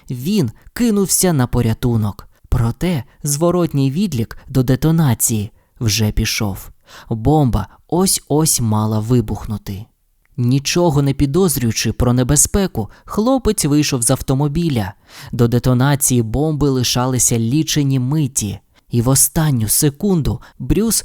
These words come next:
штовхнув юнака в захисний кювет поблизу. Бомба вибухнула, і Брюса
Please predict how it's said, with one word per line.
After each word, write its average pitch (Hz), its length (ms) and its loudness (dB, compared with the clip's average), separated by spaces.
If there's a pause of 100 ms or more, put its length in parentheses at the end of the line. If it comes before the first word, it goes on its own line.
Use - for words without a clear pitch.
(140)
штовхнув 208 760 0
юнака 139 540 0 (260)
в 180 120 -4
захисний 160 760 2
кювет 110 520 0
поблизу. 123 800 0 (360)
Бомба 120 680 2 (180)
вибухнула, 117 1000 0 (440)
і 160 100 -2
Брюса 180 580 0